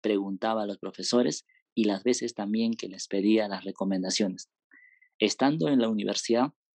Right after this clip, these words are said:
con el apoyo del Programa Nacional de Becas y Créditos Educativos, Beca dieciocho, pude estudiar la carrera de Ingeniería Agroindustrial en la Universidad Nacional de San Cristóbal de Huamanga.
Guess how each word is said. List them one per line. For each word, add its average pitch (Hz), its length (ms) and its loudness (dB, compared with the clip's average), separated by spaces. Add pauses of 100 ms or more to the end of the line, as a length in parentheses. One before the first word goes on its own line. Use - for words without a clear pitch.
(120)
con 101 200 -4
el 95 80 -4
apoyo 113 320 4
del 98 140 -6
Programa 107 480 0
Nacional 101 600 -4
de 104 120 -2
Becas 104 420 -2
y 92 100 -8
Créditos 107 520 0
Educativos, 120 640 2 (460)
Beca 104 300 0
dieciocho, 117 560 2 (680)
pude 113 560 6 (320)
estudiar 110 560 2
la 120 140 -2
carrera 110 380 0
de 107 60 -2
Ingeniería 101 680 -6 (140)
Agroindustrial 120 840 -2 (380)
en 113 140 2
la 104 80 -6
Universidad 101 600 2
Nacional 107 520 -2
de 101 100 -4
San 95 180 -10
Cristóbal 104 420 2
de 92 80 2
Huamanga. 92 460 -2